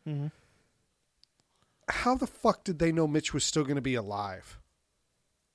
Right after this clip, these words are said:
Speaker 1: Exactly.
Speaker 2: That, <sighs> so frustrating.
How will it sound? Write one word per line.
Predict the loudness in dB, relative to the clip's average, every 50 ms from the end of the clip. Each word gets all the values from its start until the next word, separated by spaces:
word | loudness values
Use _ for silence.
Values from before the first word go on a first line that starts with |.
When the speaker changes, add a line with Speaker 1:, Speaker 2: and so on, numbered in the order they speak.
| _ _ _ _ _ _ _ _ _ _ _ _ _ _ _ _ _ -20 -20 _ _ -8
Speaker 1:
Exactly. | -6 -6 -2 0 0 2 4 4 4
Speaker 2:
That, | 4 4 2 -2 -10 -12 -10 -8 -8 -8
<sighs> | -8 -10 -12 -16 -20 -16 -8
so | -6 0 0 0 0
frustrating. | 0 -4 -6 -6 -6 -6 -6 -8 -8 -8 -10